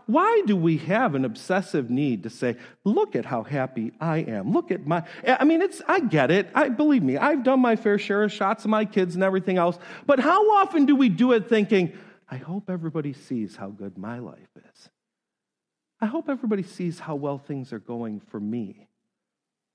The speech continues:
Uh, we gotta think that through a little bit. Why is it important that I'm trying to impress someone else? How much of the truth of my story am I telling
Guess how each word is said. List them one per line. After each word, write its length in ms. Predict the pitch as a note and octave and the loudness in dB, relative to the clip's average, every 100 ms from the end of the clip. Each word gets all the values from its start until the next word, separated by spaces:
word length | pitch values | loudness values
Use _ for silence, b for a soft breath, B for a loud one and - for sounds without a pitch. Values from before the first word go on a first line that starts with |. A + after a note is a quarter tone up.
| _ | _
Uh, 120 | G3 G#3+ | 0 4
we 80 | D4 | 4
gotta 180 | C#4 D#3 | 4 0
think 340 | - B3 B3 | 2 2 2
that 300 | A3+ G#3 G#3 | 2 2 0
through 240 | B3+ C4+ | 0 4
a 20 | B3 | 4
little 260 | E3+ D3 | 4 2
bit. 300 | B2 A#2 G2 | 0 -4 -4
Why 300 | D3 G3 C4 | 2 4 4
is 240 | D4+ C#4+ B3 | 4 2 2
it 100 | A3+ | 2
important 720 | G#3+ G#3+ B3 B3 G#3 D3+ C3+ B B | 2 2 2 4 2 0 -2 B B
that 200 | F3 G3 - | 2 2 4
I'm 400 | G#3 A#3+ A3+ - B | 4 6 4 0 B
trying 380 | - A#3+ A3 G3 | -6 2 4 4
to 140 | - F3+ | 2 0
impress 640 | D#3 - - A#3 - - - | 0 -4 -2 -2 -2 -14 -6
someone 360 | - D3+ C3 | -2 0 0
else? 280 | B2 G#2 - - B | -2 -4 -8 -18 B
How 180 | C4 D#4 | 2 4
much 220 | F#4+ - | 2 0
of 80 | C4 | 0
the 100 | B3+ | 0
truth 520 | - - D#4+ E4+ E4 | 0 -2 4 2 2
of 100 | C4 | 2
my 220 | A3+ A3+ | 4 4
story 640 | G#3 - - D4+ D#4 A#3+ G#3 | 2 -4 0 2 4 4 4
am 120 | F#3+ | 4
I 120 | F3+ | 2
telling 560 | F3+ C#4 B3+ G3+ E3 | 2 2 4 6 4